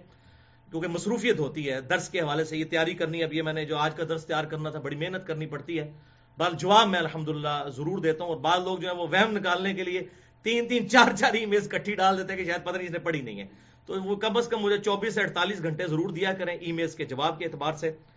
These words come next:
اب اللہ کا نام لے کر ہمارے ابھی بیس منٹ تقریباً باقی ہیں، انشاءاللہ ہم وہ بیس آیات انشاءاللہ کور کر لیں گے، کیونکہ میں نے ساتھ ساتھ ترجمہ وہ خود ہی self ایکسپلینیٹری ہے انشاءاللہ۔ تو ایک دفعہ درود شریف پڑھ لیجئے،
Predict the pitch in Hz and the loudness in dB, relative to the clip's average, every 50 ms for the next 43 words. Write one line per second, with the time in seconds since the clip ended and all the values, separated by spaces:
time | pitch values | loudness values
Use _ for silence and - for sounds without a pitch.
0 | - _ _ _ _ - - 160 170 165 170 180 180 180 165 156 160 160 156 160 | -20 _ _ _ _ -6 -2 0 2 2 2 2 0 0 0 0 0 2 2 2
1 | 165 156 175 156 147 143 143 151 156 156 156 180 156 127 165 165 - - 151 143 | 2 2 -2 -6 -4 -4 0 0 2 0 0 -2 -6 -8 -10 -10 -8 -8 -8 -8
2 | 147 - - - 135 135 147 139 127 - - - - 208 190 160 147 151 - - | -8 -8 -10 -10 -8 -8 -8 -6 -4 -4 -4 -4 -4 -4 -4 -4 -4 -6 -10 -16
3 | - - - - - - 147 - - 156 151 156 151 143 143 143 127 143 143 143 | -20 -20 -20 -20 -16 -14 -10 -6 -4 -2 0 0 -2 -2 -4 -4 -2 -2 -2 -2
4 | 139 135 - - - 139 123 117 - 170 196 208 196 - - 143 139 135 143 139 | -2 -4 -8 -12 -14 -14 -14 -8 -4 -2 -2 -2 -2 -2 -4 -2 0 0 -2 -2
5 | 139 131 - 139 127 131 139 131 147 143 147 151 - 175 170 185 190 180 165 175 | -4 -8 -8 -8 -6 -6 -6 -6 -6 -6 -6 -4 -4 -4 -2 -2 -4 -4 -4 -4
6 | 170 165 - - - - - _ _ - 156 - 165 156 151 151 151 147 151 160 | -6 -8 -12 -20 -20 -20 -20 _ _ -8 -6 -4 -2 -2 -2 -2 -2 0 0 0
7 | 165 160 180 160 185 175 156 175 190 196 190 190 185 - 277 269 196 214 208 175 | 0 0 -2 -2 -2 -4 -4 -2 0 0 0 0 -2 -2 -4 -4 -2 -2 -2 -2
8 | 156 147 - - 180 170 156 - - - 135 - - 156 151 139 135 147 160 156 | -4 -6 -4 -2 -2 -2 -2 -4 -10 -12 -12 -12 -10 -10 -10 -4 -2 -2 -2 -2
9 | 175 196 185 175 165 160 156 156 156 147 151 156 156 156 - - - - _ _ | -4 -4 -4 -4 -4 -4 -4 -4 -4 -2 0 -2 -2 -4 -6 -14 -20 -20 _ _
10 | _ _ _ _ _ _ _ _ _ - 127 123 123 117 - 196 208 196 160 160 | _ _ _ _ _ _ _ _ _ -4 -4 -4 -4 0 4 4 4 4 4 0
11 | 156 147 127 120 185 202 190 - 160 151 151 131 123 127 120 117 127 131 | 0 -2 0 0 0 0 0 -2 -4 -4 -4 -6 -6 -6 -6 -6 -8 -8